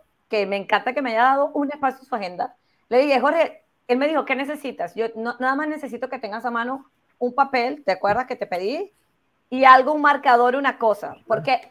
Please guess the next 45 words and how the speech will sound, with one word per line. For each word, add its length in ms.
hay 200
algo 180
importante 640
y 100
es 120
que 80
a 40
mí 120
me 100
encanta 380
siempre 300
hacer 200
ejercicios 440
creativos 400
con 140
mis 100
invitados. 600
Creo 220
que 80
es 60
una 200
manera 280
en 100
el 160
que, 380
eh, 180
nos, 440
nos, 460
digamos, 340
rompemos 380
ese 240
hielo, 420
nos 160
relajamos 760
y 40
los 100
genios 340
pueden, 480
eh, 380
de 120
alguna 280
manera 480
replicar 640
este 200
ejercicio. 680